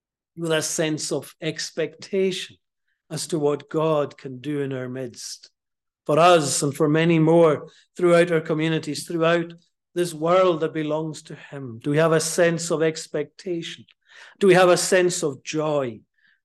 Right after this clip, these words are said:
as we approach this weekend, coming in to the Lord's house, coming to be with his people, coming to remember his death, prayerfully praying that the peace of God will surround us,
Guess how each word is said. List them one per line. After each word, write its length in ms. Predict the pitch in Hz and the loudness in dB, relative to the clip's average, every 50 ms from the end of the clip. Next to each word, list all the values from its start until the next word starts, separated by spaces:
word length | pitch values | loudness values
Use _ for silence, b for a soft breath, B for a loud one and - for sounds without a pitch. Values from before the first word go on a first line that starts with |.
| _ _ | _ _
as 180 | 160 - - | -10 -10 -6
we 80 | 160 151 | -2 -2
approach 680 | 143 135 139 - - - - 180 160 139 139 - - - | -2 -2 -4 -8 -20 -8 -4 -2 -2 -2 -4 -6 -10 -8
this 280 | - 135 123 - - - | -8 -10 -8 -10 -10 -10
weekend, 540 | 135 123 120 - 135 123 120 113 113 113 | -10 -10 -10 -10 -10 -10 -10 -12 -12 -10
coming 280 | - - 160 160 160 160 | -4 -2 0 2 4 4
in 360 | 170 175 180 170 151 139 165 B B B B _ | 4 4 4 2 0 -2 -4 B B B B _
to 80 | - 180 | -4 0
the 120 | 170 165 | 2 4
Lord's 420 | 160 165 170 165 160 156 160 - | 4 6 6 4 4 0 -2 -6
house, 500 | - - - - 175 151 143 127 - - | -12 -12 -8 -4 -2 -2 -2 -2 -6 -12
coming 540 | - - - 175 180 190 185 165 147 135 b b b b b b _ | -16 -6 -2 -2 0 0 0 -2 -2 -6 b b b b b b _
to 60 | - | -12
be 160 | 127 165 190 190 | -4 -2 0 2
with 140 | 190 185 | 4 4
his 160 | 180 175 175 175 | 4 4 2 -2
people, 540 | - - - - 190 190 185 190 - 147 | -12 -12 -10 -8 -6 -6 -6 -6 -8 -8
coming 340 | 135 - - 185 185 190 180 | -8 -6 -6 -4 -2 -2 -2
to 100 | 180 185 | 0 0
remember 600 | 180 175 175 175 175 175 185 190 185 180 185 180 | 0 0 0 0 0 -2 -2 -2 -2 -2 -2 -4
his 320 | 156 151 175 165 156 - _ | -2 -6 -12 -12 -14 -16 _
death, 420 | _ 185 180 170 147 - _ _ - _ _ _ _ _ _ _ _ _ _ _ _ _ _ _ _ _ | _ -14 -14 -14 -14 -16 _ _ -20 _ _ _ _ _ _ _ _ _ _ _ _ _ _ _ _ _
prayerfully 760 | - - 185 175 170 170 170 165 156 165 - 160 151 147 135 | -6 -2 0 2 2 4 2 2 -2 -4 -6 -4 -4 -4 -4
praying 680 | 135 - _ - - 180 165 160 156 147 131 147 160 B B B B _ | -6 -10 _ -8 -4 -2 0 0 0 -2 -4 -8 -12 B B B B _
that 100 | - 165 | -20 -18
the 80 | - 170 | -18 -16
peace 540 | _ - - - - 180 175 165 - - - | _ -16 -12 -6 -4 -4 -4 -4 -6 -6 -6
of 180 | 151 131 117 | -8 -8 -8
God 460 | - - 156 147 151 147 143 139 - | -8 -4 -2 -2 0 0 -2 -2 -4
will 120 | 127 127 120 | -8 -10 -10
surround 600 | - - - 135 120 123 127 127 127 127 123 117 | -10 -12 -14 -12 -12 -10 -10 -10 -10 -10 -12 -14
us, 360 | - - - - - - _ | -16 -18 -18 -18 -18 -18 _